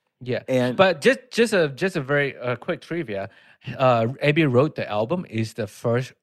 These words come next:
Speaker 1: true stereo album that, uh, Beatles did.
Speaker 2: Wait, which
Speaker 1: So
Speaker 2: album?
Speaker 1: you, Abbey Road.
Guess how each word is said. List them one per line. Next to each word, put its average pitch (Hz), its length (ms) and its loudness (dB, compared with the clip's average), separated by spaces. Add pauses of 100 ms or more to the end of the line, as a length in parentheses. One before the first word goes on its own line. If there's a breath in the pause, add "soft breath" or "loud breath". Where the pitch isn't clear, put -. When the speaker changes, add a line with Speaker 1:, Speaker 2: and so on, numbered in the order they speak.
Speaker 1:
true 127 220 -4
stereo 139 480 -2
album 95 480 -6
that, 101 200 -6 (100)
uh, 87 500 -8
Beatles 104 380 -6
did. - 160 -12 (340)
Speaker 2:
Wait, 131 140 -2
which 123 160 -6
Speaker 1:
So 139 80 -2
Speaker 2:
album? 175 280 4
Speaker 1:
you, 180 200 0 (600)
Abbey 131 200 2
Road. 143 240 0